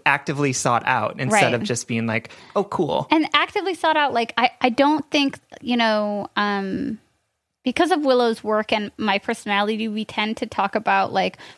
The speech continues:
Speaker 2: more politicized, politicized issues a lot. And also, we're two queer people, you know? Um,
Speaker 1: Mm-hmm.
Speaker 2: but, like, I, I,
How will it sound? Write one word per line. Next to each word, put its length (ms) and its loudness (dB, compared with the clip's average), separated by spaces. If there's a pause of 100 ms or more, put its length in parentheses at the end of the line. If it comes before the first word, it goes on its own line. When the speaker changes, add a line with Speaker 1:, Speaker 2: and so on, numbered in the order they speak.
Speaker 2:
more 160 0
politicized, 920 0 (100)
politicized 720 2 (100)
issues 460 -2
a 100 0
lot. 320 2
And 100 2
also, 240 2
we're 160 0
two 360 -6
queer 220 -2
people, 440 2
you 140 0
know? 220 2 (520)
Um, 280 4
Speaker 1:
Mm-hmm. 140 0 (400)
Speaker 2:
but, 160 4
like, 260 4
I, 180 2 (120)
I, 400 2